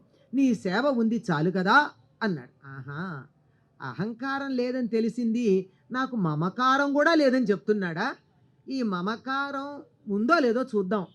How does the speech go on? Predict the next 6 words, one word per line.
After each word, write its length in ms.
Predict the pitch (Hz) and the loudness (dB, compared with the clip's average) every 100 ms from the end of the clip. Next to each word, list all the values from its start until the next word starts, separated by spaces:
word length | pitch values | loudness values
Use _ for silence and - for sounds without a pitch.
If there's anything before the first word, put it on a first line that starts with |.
| _ 208 | _ -6
అని 120 | 196 | -4
చెప్పి, 500 | 165 156 277 311 302 _ _ _ _ _ - | -4 -6 -6 -6 -8 _ _ _ _ _ -10
భూదేవిని 880 | 147 202 269 285 226 190 202 277 - 214 | -2 0 0 4 4 4 0 -2 -6 0
ఈయనకి 400 | 196 180 175 254 | 2 4 2 -2
కుమార్తెగా 680 | 190 165 196 214 175 170 202 | 0 2 2 -2 -4 -4 -4
లభించేట్టు 600 | 214 147 160 143 139 | -4 -2 -2 -2 -6